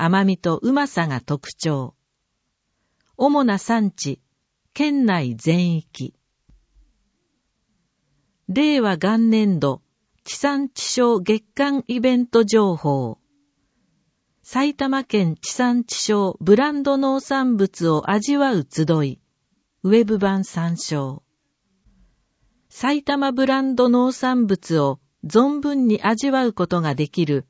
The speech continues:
スペシャルイベント。一流シェフによる多彩なディナーをお楽しみください。日時、十一月二十五日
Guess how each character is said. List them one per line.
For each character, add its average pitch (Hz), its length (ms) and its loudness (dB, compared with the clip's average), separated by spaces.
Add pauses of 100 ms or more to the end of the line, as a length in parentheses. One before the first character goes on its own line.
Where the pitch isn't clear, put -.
ス - 140 -20
ペ 277 140 0
シ 277 120 -4
ャ 269 60 -2
ル 262 140 -2
イ 247 120 -2
ベ 185 180 0
ン 135 80 -6
ト。 131 260 -8 (1080)
一 208 300 -2
流 285 240 2
シ 277 160 -4
ェ 285 40 -2
フ 254 140 -2
に 185 220 2
よ 156 140 2
る 160 260 -2
多 190 120 -4
彩 277 320 -2
な 254 160 0
デ 233 120 0
ィ 294 60 0
ナ 262 280 -2
ー 175 40 0
を 143 80 -2
お - 80 -4
楽 190 280 0
し 175 160 -4
み 175 140 -2
く 165 120 -2
だ 156 120 0
さ 147 220 -6
い。 135 120 -8 (1300)
日 214 360 0
時、 147 240 -8 (420)
十 262 320 0
一 247 280 -2
月 240 280 0
二 277 160 0
十 208 320 2
五 214 140 4
日 180 460 0